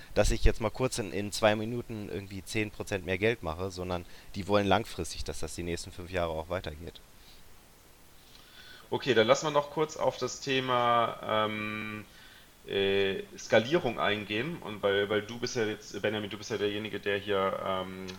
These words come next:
Speaker 2: den Stresstest
Speaker 1: Mhm.
Speaker 2: durchführt und auch schon mal einen Stresstest durchgeführt hat. Ähm, was ist denn, ist es deiner Meinung nach realistisch, On-Chain, ähm, auf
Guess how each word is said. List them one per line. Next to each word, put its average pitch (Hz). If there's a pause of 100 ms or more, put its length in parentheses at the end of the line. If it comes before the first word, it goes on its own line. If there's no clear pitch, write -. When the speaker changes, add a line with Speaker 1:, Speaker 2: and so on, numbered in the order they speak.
(180)
Speaker 2:
den 92 (400)
Stresstest -
Speaker 1:
Mhm. 113 (140)
Speaker 2:
durchführt 160
und 104
auch 95
schon 110
mal 98
einen 95
Stresstest -
durchgeführt -
hat. - (580)
Ähm, 104 (160)
was 117
ist -
denn, 127 (320)
ist 170
es 175
deiner 139
Meinung 120
nach 110
realistisch, 98 (720)
On-Chain, 131
ähm, 104 (100)
auf 98